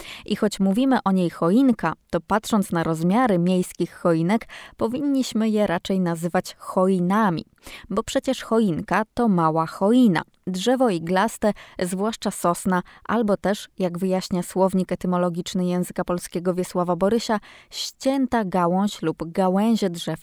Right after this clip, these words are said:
iglastych. W szesnastym wieku choina określała las sosnowy,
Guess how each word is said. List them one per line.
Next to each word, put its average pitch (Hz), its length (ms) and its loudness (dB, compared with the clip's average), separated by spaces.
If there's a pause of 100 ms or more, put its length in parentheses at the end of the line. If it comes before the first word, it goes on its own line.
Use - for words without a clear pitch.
iglastych. 196 720 2 (460)
W - 60 -16
szesnastym 185 640 0
wieku 165 460 0
choina 247 640 2
określała 180 640 0 (100)
las 190 500 0
sosnowy, 190 640 0